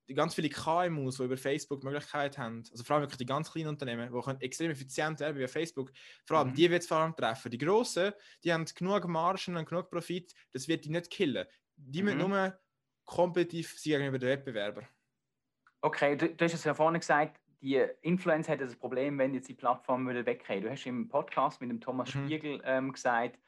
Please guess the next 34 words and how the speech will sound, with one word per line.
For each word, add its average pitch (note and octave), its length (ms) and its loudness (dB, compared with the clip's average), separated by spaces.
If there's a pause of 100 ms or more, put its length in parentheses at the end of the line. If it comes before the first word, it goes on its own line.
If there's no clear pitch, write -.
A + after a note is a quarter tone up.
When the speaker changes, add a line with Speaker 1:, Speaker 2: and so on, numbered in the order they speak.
(260)
Speaker 2:
oder A#2 140 0
haben C3+ 180 0
von B2+ 200 0
S D#3+ 260 -2
E C3 120 0
O B2+ 100 0
bei B2 100 -2
Influencer C3+ 600 -4
gesprochen. - 500 -6 (400)
Ich F#3+ 200 0
behaupte F3 600 2
jetzt, D3+ 400 -2
dass A#2+ 160 0
S E3 300 -4
E D3+ 60 -2
O C#3+ 100 -4
für C3+ 120 -10
Influencer C#3+ 520 -6
kein - 200 -14
Thema D#3 280 -4
sind A#2+ 180 -6
und A2+ 80 -8
behaupte A#2 480 2
auch, C3 260 4 (160)
die B2+ 180 -6
meisten B2+ 400 2
oder A2+ 120 -6
die A2 220 -8
wenigsten D3+ 480 2
Leute, C#3+ 180 -6
sagen F#2+ 240 -2
wir F#2 60 -2
es F#2 120 -12
so, A#2+ 300 0